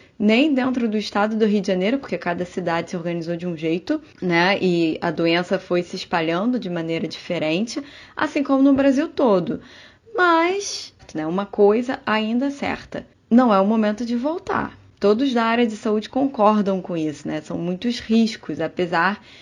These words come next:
de muitas demandas, não só a voltar às aulas, né? Apesar de muitas demandas de diversos setores econômicos, há muito receio por parte das pessoas da área de saúde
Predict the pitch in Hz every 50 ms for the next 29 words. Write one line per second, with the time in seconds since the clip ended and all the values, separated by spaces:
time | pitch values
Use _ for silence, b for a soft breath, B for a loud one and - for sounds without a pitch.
0 | b b b - 190 196 208 208 240 233 214 196 190 220 226 220 214 202 202 208
1 | 233 262 277 240 185 175 165 175 240 - - - - 262 277 269 254 220 220 208
2 | 208 - 190 175 170 165 160 175 165 151 151 151 - - - - 170 170 180 b
3 | b b b b b - - 185 202 196 202 208 220 240 240 277 269 240 220 247
4 | 240 214 202 202 196 196 196 175 180 175 170 190 202 208 - 233 214 - - 240
5 | 247 - 196 190 190 196 190 196 185 185 - 208 196 190 196 208 240 269 254 214
6 | - - 180 165 - b b b b b b b b - 226 233 247 262 240 269
7 | 247 254 277 294 - - - 247 226 226 262 285 262 - - 214 220 - - 202
8 | 190 190 196 190 - 190 185 180 - 180 180 - 185 180 170 175 170 160 160 160
9 | 160 160 151 - - - 170 165 165 170 180 185 170 170 170 165